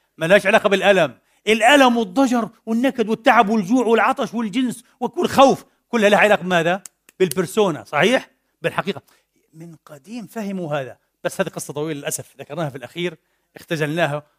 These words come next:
وشوهناها، يمكن مرة أخرى إيه نفصل فيها. اللهم إنا نسألك الهدى والتقى والعفاف والغنى،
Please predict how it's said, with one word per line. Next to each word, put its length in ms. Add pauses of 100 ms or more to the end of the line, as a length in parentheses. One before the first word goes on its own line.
(100)
وشوهناها، 800
يمكن 280
مرة 220
أخرى 180
إيه 220
نفصل 340
فيها. 320 (720)
اللهم 360
إنا 220
نسألك 420
الهدى 300
والتقى 500
والعفاف 460
والغنى، 520